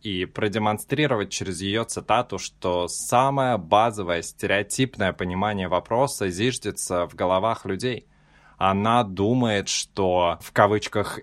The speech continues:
«исторически» у нас в стране нет геев.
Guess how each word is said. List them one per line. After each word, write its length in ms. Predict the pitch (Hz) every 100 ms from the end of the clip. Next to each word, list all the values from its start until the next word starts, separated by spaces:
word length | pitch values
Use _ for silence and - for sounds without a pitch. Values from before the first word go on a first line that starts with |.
| -
«исторически» 1500 | 143 127 - 120 107 120 165 160 - 90 - - 82 82 - _ _ -
у 120 | 98
нас 320 | 101 107 110 -
в 60 |
стране 580 | - - 104 104 107 113
нет 360 | 107 110 113 -
геев. 680 | 98 107 139 101 - -